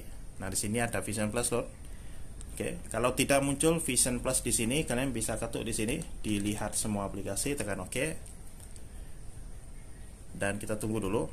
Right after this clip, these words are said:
Nah, di sini nanti kalian bisa cari juga, eh, aplikasi Vision Plus-nya. Nah, ini sudah muncul. Kalau sudah, tekan oke. Nah, di sini kalian pilih, Lur, di sini yang hapus data, tekan oke. Nah, hapus data, tekan oke. Jadi kalau kita hapus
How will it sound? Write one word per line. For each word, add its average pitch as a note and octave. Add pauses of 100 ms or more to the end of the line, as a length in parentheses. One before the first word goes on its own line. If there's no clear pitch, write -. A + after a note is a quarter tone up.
(140)
Nah, F#2+
di -
sini A2+
nanti A2
kalian C3+
bisa A#2
cari A2
juga, C3+
eh, G#2
aplikasi G#2+
Vision G#2
Plus-nya. F#2+ (880)
Nah, F#2+
ini G#2
sudah F#2+
muncul. G2
Kalau A#2+
sudah, A#2
tekan G#2+
oke. D#3 (880)
Nah, -
di -
sini C3
kalian A#2+
pilih, C3
Lur, D3
di A#2
sini A#2
yang G#2
hapus -
data, C3+ (800)
tekan A2
oke. C3 (1200)
Nah, G2+
hapus -
data, C3+
tekan G#2
oke. A2+
Jadi B2
kalau C3+
kita C3
hapus A#2+